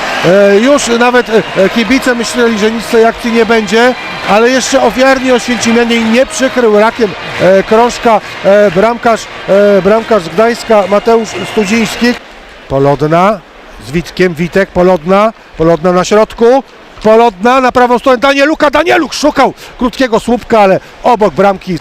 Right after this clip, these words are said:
No i naprawił sytuację Bezuszka, Bezuszka. Teraz niecelne podanie i Hawlik, Hawlik najeżdża środek, Hawlik wymanewrował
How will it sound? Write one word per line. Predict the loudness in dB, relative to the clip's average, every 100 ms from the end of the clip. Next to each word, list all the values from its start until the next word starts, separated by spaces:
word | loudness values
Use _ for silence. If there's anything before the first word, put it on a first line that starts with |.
| -10 -20 -20 -20 -16 -8
No | -4
i | -4
naprawił | -4 -2 -2 -2 -6
sytuację | -4 0 0 0 -2
Bezuszka, | 0 0 -2 -2 0
Bezuszka. | 0 0 -2 0 0 0 -8 -18 -18 -8 0
Teraz | 2 2 0 0
niecelne | -4 2 2 2 0
podanie | 0 2 2 2
i | 0
Hawlik, | 0 0 0 -2 -4 -4
Hawlik | 0 0 0 0
najeżdża | 2 2 0 0
środek, | 0 0 2
Hawlik | 0 0 -2
wymanewrował | -2 0 0 2 2 2